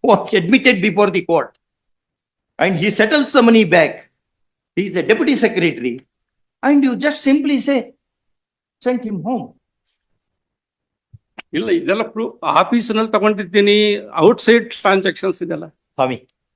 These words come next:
Speaker 1: how we deal with the matter? How we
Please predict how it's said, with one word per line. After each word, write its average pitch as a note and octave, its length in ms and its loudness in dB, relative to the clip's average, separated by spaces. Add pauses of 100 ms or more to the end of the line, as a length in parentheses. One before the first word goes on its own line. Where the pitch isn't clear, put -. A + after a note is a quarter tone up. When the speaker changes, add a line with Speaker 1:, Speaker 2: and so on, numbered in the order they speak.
Speaker 1:
how C4 380 2
we C#3+ 100 0
deal C3 280 -2
with G2+ 180 -10
the G2 100 -12
matter? - 300 -16 (1700)
How A3 200 2
we B2+ 80 0